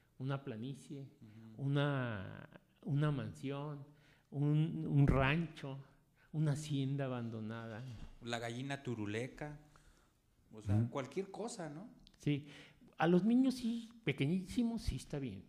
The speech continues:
Speaker 1: Está bien lo de, hay una página que se llama Einstein para bebés o algo así, Einstein
Speaker 3: Mm.
Speaker 1: Bebés,
Speaker 3: Mm.
Speaker 1: y, y me parece esas sensaciones de, de muchas imágenes,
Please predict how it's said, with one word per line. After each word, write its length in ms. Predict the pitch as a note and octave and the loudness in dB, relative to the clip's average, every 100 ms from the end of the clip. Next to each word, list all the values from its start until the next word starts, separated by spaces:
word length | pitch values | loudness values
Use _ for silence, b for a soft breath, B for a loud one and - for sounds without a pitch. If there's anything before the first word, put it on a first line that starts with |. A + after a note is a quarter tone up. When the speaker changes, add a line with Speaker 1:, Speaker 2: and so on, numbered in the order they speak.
| - - | -14 -10
Speaker 1:
Está 280 | - - | -4 -2
bien 300 | D#3+ F3+ F#3+ | 2 2 4
lo 120 | F#3 F3 | 4 4
de, 580 | C#3+ B2 A2+ G2+ G2 G#2 | 2 0 -2 -2 -4 -2
hay 140 | C#3 | -2
una 480 | D#3+ F3 D#3+ C3+ C3 - - - | 0 0 0 -4 -8 -14 -20 -8
página 440 | A#2+ B2+ E3 E3 D3 | -6 -4 -6 -6 -6
que 120 | A#2+ | -6
se 80 | A#2+ | -6
llama 320 | B2 C#3 B2+ | -6 -6 -6
Einstein 640 | B2 D#3 D#3 - F3+ E3 | -4 -4 -6 -10 -12 -10
para 280 | D#3+ C3 B2 | -8 -8 -6
bebés 400 | A#2 A2 C3 E3+ | -6 -6 -8 -8
o 60 | D3 | -10
algo 140 | D3 | -10
así, 240 | C3+ D3+ D#3 | -14 -14 -10
Einstein 800 | C3 C#3+ A#2 D3+ C#3 B2+ A2 G#2+ | -8 -8 -8 -8 -6 -6 -6 -6
Speaker 3:
Mm. 40 | |
Speaker 1:
Bebés, 480 | A#2 G#2 B2+ G#3+ - B B | -6 -6 -6 -8 -12 B B
Speaker 3:
Mm. 60 | B2+ B - | -8 B -6
Speaker 1:
y, 500 | D3 B2+ B2 B2 C#3 | -2 -2 -2 -6 -6
y 80 | C#3+ | 0
me 140 | C3+ | 0
parece 960 | C3+ A#2+ C3+ - D#3+ D3+ B2+ A2 - - | 2 2 2 0 0 2 0 0 -6 -6
esas 340 | C3 C3 F3 D#3 | -2 0 0 -2
sensaciones 840 | C#3+ C#3 - A#2 - C3 C#3+ D#3+ | -2 -2 -4 -6 -4 -2 -2 -4
de, 360 | C#3+ A2+ G2 - B B B _ | -4 -4 -6 -8 B B B _
de 240 | A#2+ A2+ | -2 0
muchas 520 | G#2 C3+ E3+ E3+ D#3+ B2+ | 2 4 4 4 0 -2
imágenes, 720 | B2+ C#3 C3 D#3 D#3 D#3 | -2 -2 -2 -4 -4 -6